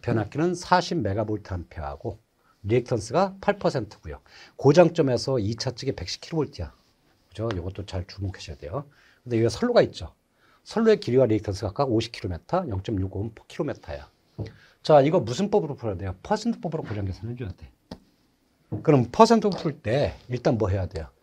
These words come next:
일단 기준 용량을 잡아줘야 돼. 어, 그러면 기준 용량한테 뭐로 잡을까요?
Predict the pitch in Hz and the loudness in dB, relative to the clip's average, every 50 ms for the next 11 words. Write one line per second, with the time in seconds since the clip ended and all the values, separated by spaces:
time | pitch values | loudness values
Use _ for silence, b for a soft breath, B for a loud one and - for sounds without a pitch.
0 | _ _ _ _ _ _ _ - - - 123 117 - 165 147 127 120 - - - | _ _ _ _ _ _ _ -20 -14 -12 -10 -4 0 0 0 0 -2 -4 -6 -4
1 | 117 180 190 185 175 170 160 156 156 147 - - 95 101 95 92 90 85 82 - | -2 0 2 4 4 4 4 4 2 -2 -4 -4 -4 -6 -4 -4 -6 -6 -8 -8
2 | - 87 - - - - _ _ _ _ _ _ _ _ _ _ _ _ _ _ | -12 -16 -18 -18 -20 -20 _ _ _ _ _ _ _ _ _ _ _ _ _ _
3 | - - _ _ _ _ _ _ _ _ _ _ _ _ _ _ _ B B B | -20 -20 _ _ _ _ _ _ _ _ _ _ _ _ _ _ _ B B B
4 | B B B B B B 160 160 156 - 180 185 170 - - 156 156 190 185 175 | B B B B B B 8 8 10 8 6 4 4 4 2 2 2 4 4 4
5 | 170 160 160 131 117 123 127 120 127 120 117 110 - - 117 127 147 156 156 | 2 2 2 2 2 0 0 0 -2 -2 -2 -2 -4 -6 -6 -4 -4 -6 -6